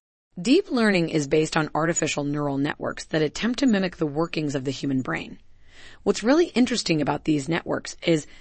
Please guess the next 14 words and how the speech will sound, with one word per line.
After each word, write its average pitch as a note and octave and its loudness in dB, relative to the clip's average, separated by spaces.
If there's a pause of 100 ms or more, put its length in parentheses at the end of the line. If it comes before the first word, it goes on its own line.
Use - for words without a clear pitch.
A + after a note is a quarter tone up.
(120)
that F#3 2
they F#3+ 6
are E3+ 4
able A3 4
to C4 -2
process D#3+ -2
large E3+ 0
amounts D#3+ -2
of C3 -8
data E3+ 2
and D3+ -2
identify C#3+ -2
complex - -8
patterns. - -10